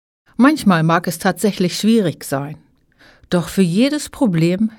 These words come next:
gibt es eine Lösung. Soll ich dir die Lösung verraten? Vielleicht kommst du in diesem Moment selbst drauf.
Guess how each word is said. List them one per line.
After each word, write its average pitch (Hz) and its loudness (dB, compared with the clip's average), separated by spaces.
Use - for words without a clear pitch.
gibt 160 -4
es 170 -6
eine 180 0
Lösung. 143 0
Soll 247 4
ich 285 0
dir 262 4
die 269 2
Lösung 226 6
verraten? 196 0
Vielleicht 220 -2
kommst 202 0
du 247 2
in 226 2
diesem 196 2
Moment 226 2
selbst 262 0
drauf. - -16